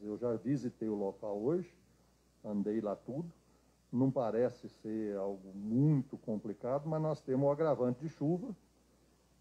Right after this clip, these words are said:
que lá é o ponto mais baixo da cidade, se não me engano, é a, a bacia coletora é muito grande, então o volume de água que chega lá, pelo que me disseram a vizinhança, é violento.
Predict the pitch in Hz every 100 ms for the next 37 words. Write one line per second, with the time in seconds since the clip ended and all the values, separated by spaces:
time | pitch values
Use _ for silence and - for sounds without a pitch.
0 | _ 151 147 156 170 135 170 - 165 185
1 | 151 185 226 151 139 160 - 170 190 156
2 | - 190 220 208 139 123 113 123 131 127
3 | 123 110 127 120 - 147 165 - 139 127
4 | 139 143 160 220 170 147 117 98 131 135
5 | 147 180 160 143 139 131 - 123 113 113
6 | 107 - 107 - 110 101 - 104 104 98
7 | 95 107 104 117 - 156 196 185 110